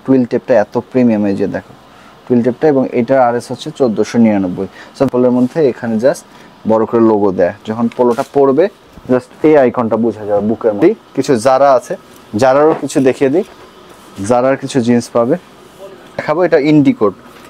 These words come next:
ইন্ডিকোর তিনটা ওয়াশ আসছে এবং এটার ফেব্রিক্স অনেক স্মুথ, তুমি ধরে দেখো। রেড টেপের ট্রাউজার এবং খুবই সুন্দর, বিশেষ করে আমি তো already দুটো নিয়ে গেছি। আমি হান্ড্রেড পার্সেন্ট অরিজিনাল জিন্স, টমি হিলফিগারের এই জিন্সগুলো পুরো মার্কেট চ্যালেঞ্জ, খুব কম জায়গায় তুমি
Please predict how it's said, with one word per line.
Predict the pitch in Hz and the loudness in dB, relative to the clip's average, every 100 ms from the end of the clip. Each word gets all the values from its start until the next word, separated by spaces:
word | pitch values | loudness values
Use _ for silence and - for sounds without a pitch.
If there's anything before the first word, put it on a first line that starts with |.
| 143 | 2
ইন্ডিকোর | 143 147 175 170 | 2 4 2 0
তিনটা | - 185 175 | 2 2 4
ওয়াশ | 170 165 - | 2 2 0
আসছে | 160 - 175 | -4 -2 -2
এবং | 165 143 | 2 0
এটার | 139 175 | 2 0
ফেব্রিক্স | - 156 143 151 - | 0 0 0 0 0
অনেক | 139 156 151 | 0 0 -2
স্মুথ, | 131 - 127 107 - | -6 -2 -2 -2 0
তুমি | 131 | 2
ধরে | 127 123 | 2 2
দেখো। | 135 139 180 - - - - 131 | 0 0 -4 -8 -20 -20 -6 0
রেড | 117 123 | 0 0
টেপের | - 131 | 0 0
ট্রাউজার | 131 127 127 156 185 - - - | 0 0 2 2 0 -10 -20 -6
এবং | - 139 139 | -2 0 0
খুবই | - 165 190 | 2 4 4
সুন্দর, | - 170 151 127 | 2 2 4 4
বিশেষ | 117 131 143 | 2 -2 0
করে | 170 | 2
আমি | 139 147 | 2 2
তো | 160 143 | 2 2
already | 143 147 | 2 2
দুটো | 127 123 | 2 2
নিয়ে | 139 131 135 | 4 4 4
গেছি। | 120 - 143 | 0 0 0
আমি | 120 120 | 0 0
হান্ড্রেড | 123 117 135 143 | 0 0 -2 0
পার্সেন্ট | 156 147 160 | -2 -2 0
অরিজিনাল | 131 120 123 139 151 | 0 0 0 2 0
জিন্স, | 131 147 170 - | 0 -2 -2 -4
টমি | 117 120 | 0 0
হিলফিগারের | 127 127 117 131 131 139 139 - - - | 2 0 0 0 2 4 2 -4 -20 -2
এই | 127 123 | 0 2
জিন্সগুলো | 120 139 127 147 147 151 - | 2 0 2 4 4 2 0
পুরো | 147 147 | 2 2
মার্কেট | 127 120 117 156 - | 2 0 0 -6 -2
চ্যালেঞ্জ, | 143 135 143 | 0 2 0
খুব | - - - - | -2 -4 -4 0
কম | 147 139 | 0 2
জায়গায় | 139 139 135 | 2 2 0
তুমি | 131 127 | 0 0